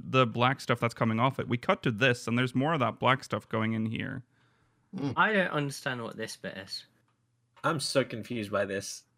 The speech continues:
Speaker 1: See,
Speaker 3: What is this f-,
Speaker 1: I'm,
Speaker 3: is this the
Speaker 1: I'm
Speaker 3: void?
Speaker 1: starting to think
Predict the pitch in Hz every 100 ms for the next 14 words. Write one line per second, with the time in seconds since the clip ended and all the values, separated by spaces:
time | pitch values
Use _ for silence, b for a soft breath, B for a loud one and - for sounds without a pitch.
0 | _ _ _ _ _ _ _ _ _ _
1 | _ _ _ _ _ - - 196 226 185
2 | - 165 - - - - - _ _ -
3 | 165 277 294 247 - 147 185 175 180 240
4 | 277 - 202 175 170 175 - 170 - 123
5 | 101 95 87 - -